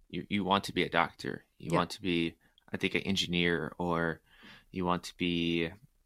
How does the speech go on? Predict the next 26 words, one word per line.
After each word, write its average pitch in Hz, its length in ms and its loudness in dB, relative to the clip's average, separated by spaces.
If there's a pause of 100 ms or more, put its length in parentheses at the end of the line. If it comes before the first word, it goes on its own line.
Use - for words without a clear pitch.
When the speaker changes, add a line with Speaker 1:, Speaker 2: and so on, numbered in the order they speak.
(140)
Speaker 1:
like, 90 140 -4
a 95 40 0
lawyer, 87 340 4
something 101 340 2
specialized 87 720 6 (200)
where 98 200 6
Speaker 2:
Mm-hmm. 92 80 6
Speaker 1:
you 90 60 6
have 92 260 12
to 87 260 4 (160)
do 92 140 4
Speaker 2:
A 87 40 4
Speaker 1:
those. 87 260 4
But 95 240 8
Speaker 2:
profession. - 460 -2 (200)
Mm-hmm. 196 380 -2
Speaker 1:
Mm-hmm. 107 260 4
But 127 140 12
I 139 60 12
think 190 200 10
things 147 320 4
like 101 180 8 (120)
my, 90 320 6 (240)
like, 98 180 -4
marketing, 98 640 10 (260)
Speaker 2:
Mm-hmm. 185 260 -4